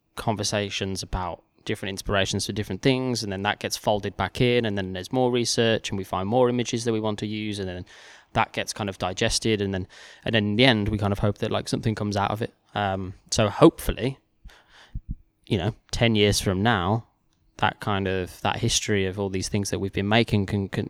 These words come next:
you know, is, is, is gonna be, like, a rich and fertile kind of, like, source of, of kind of information that we can continue to draw on, really. We kind of wanna build something that starts to have its own references from within itself,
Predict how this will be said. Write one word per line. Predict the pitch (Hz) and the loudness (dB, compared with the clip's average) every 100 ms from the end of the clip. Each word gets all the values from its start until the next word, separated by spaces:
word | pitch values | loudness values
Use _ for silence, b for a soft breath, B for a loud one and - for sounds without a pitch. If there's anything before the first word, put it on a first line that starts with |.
| - | -8
you | - | -4
know, | 95 | -4
is, | 92 104 | -4 -4
is, | 98 101 | -6 -4
is | 98 | -4
gonna | - 104 | -2 0
be, | 104 | 2
like, | 104 95 | 2 2
a | |
rich | 101 107 - - | 0 2 0 -2
and | 101 | -4
fertile | - 101 98 - 95 92 85 _ b b b b b _ _ - | 0 0 2 0 0 0 -2 _ b b b b b _ _ -10
kind | - 92 | -6 -6
of, | 90 | -6
like, | 92 - - - B B B B B B B B B | -8 -8 -12 -20 B B B B B B B B B
source | - - 104 95 101 - - | -8 -2 0 2 0 0 -2
of, | 127 98 - - | -2 -4 -4 -4
of | 107 92 - | -2 -4 -4
kind | 104 | -2
of | 92 - _ _ _ _ _ | -2 -8 _ _ _ _ _
information | - 110 101 95 101 127 | -2 -2 -2 -2 -2 0
that | 113 | 0
we | 101 | -2
can | - 107 | -4 0
continue | 110 104 104 98 | 2 4 4 2
to | 107 | 2
draw | 104 95 104 | 4 4 4
on, | 113 | 4
really. | 92 90 | 2 -2
We | 98 | -2
kind | 107 | -2
of | 104 | 0
wanna | 104 | 0
build | 95 110 107 101 - | 4 6 6 4 0
something | 107 90 101 95 | -4 -2 -2 0
that | 98 - _ | -4 -8 _
starts | - - 107 98 | -10 0 2 2
to | 110 | -2
have | 104 | -4
its | 101 - | -2 -2
own | 101 98 | -2 -4
references | 98 90 - 107 - 113 107 - _ _ _ | -2 -2 -2 -2 0 0 -2 -10 _ _ _
from | - 117 | 0 0
within | 101 101 92 | 2 -2 -6
itself, | - - 104 - - | -6 -4 -4 -6 -14